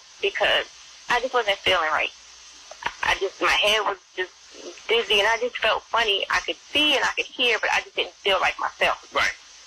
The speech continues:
Speaker 2: right.
Speaker 1: So I got up, and when I got up, it's like I, I collapsed to the floor.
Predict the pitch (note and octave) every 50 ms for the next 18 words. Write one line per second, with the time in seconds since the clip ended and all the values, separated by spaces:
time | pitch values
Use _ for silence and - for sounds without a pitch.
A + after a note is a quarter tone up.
0 | - - - - A#2 A#2 G#2 - - - - - - - D3+ - - - - -
1 | - - - - - B3 A#3+ F3 - - G3+ F3+ F3 D#3+ D3+ E3 E3+ F#3 F#3 F#3
2 | - - - C4+ C4+ A3+ G2+ - - - - - - - - - - - - -
3 | - - G3+ G#3 G3 E3+ - - - F3+ - - - F3+ E3 F3 F#3+ G#3 G#3+ -
4 | - - _ - - - - - - - - - - - - - - - - -
5 | - - - - - - - - D#3 - - - F#3 G3 A3 A3+